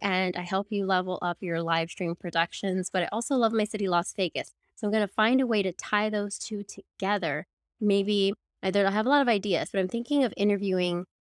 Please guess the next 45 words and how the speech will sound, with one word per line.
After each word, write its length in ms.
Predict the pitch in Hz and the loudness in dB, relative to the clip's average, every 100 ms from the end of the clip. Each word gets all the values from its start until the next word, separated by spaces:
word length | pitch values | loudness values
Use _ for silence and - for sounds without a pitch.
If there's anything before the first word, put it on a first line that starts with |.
| _ _ | _ _
small 340 | - 208 196 | -6 -2 0
business 420 | 220 240 240 202 | 0 -2 -2 -4
owners 680 | 170 170 156 160 185 - - _ _ | -2 -2 -2 -4 -6 -10 -12 _ _
that 160 | 196 175 | -6 -2
make 180 | 185 190 | -2 0
Las 240 | 175 - | -2 -2
Vegas 420 | 190 170 143 - - | -6 -4 -4 -8 -10
great 760 | 175 180 196 156 151 - - - _ _ | -4 0 0 -2 -6 -10 -14 -18 _ _
and 140 | 196 | -6
perhaps 460 | 190 185 202 185 - | -6 -2 0 0 -4
utilizing 480 | 208 196 185 180 180 | -4 0 0 0 -4
some 160 | 185 | -4
of 40 | 180 | -4
my 140 | 170 | -2
live 320 | 165 170 180 | 0 0 -2
stream 260 | - 170 170 | -6 -6 -6
gear 400 | 160 190 175 160 - | -4 -2 0 0 -4
to 120 | 180 | -10
show 460 | - 180 170 165 160 _ _ _ - | -6 -2 0 0 -4 _ _ _ -8
their 120 | 165 | -4
business 840 | 214 254 254 240 233 226 226 - | 0 2 2 4 4 4 2 0
and 120 | 175 | -4
behind 360 | 175 190 185 180 | -2 -2 0 -2
the 40 | |
scenes 760 | 180 214 208 202 196 196 185 - - | -2 0 2 4 2 0 -2 -10 -4
and 160 | 190 185 | 0 2
then 120 | 185 | 0
interview 420 | - 190 190 202 202 | 0 0 2 0 0
them. 260 | 202 196 | 2 2
What 100 | 196 | 0
do 60 | 190 | 0
you 120 | 180 | -2
think? 240 | - - - | -4 -6 -4
Let 160 | 190 220 | 0 4
me 120 | 277 | 4
know. 320 | 262 247 247 - _ _ _ | 4 4 2 -2 _ _ _
But 240 | 202 190 | 2 2
I'm 160 | 175 190 | 0 -2
thinking 340 | 240 254 269 | -2 0 0
this 140 | 233 - | 0 0
channel 340 | 214 196 190 | 0 2 2
is 140 | 180 | 0
evolving 500 | 180 170 165 165 180 | -4 0 0 0 -2
with 240 | 160 165 - | -2 -4 0
me 280 | 226 262 | 0 0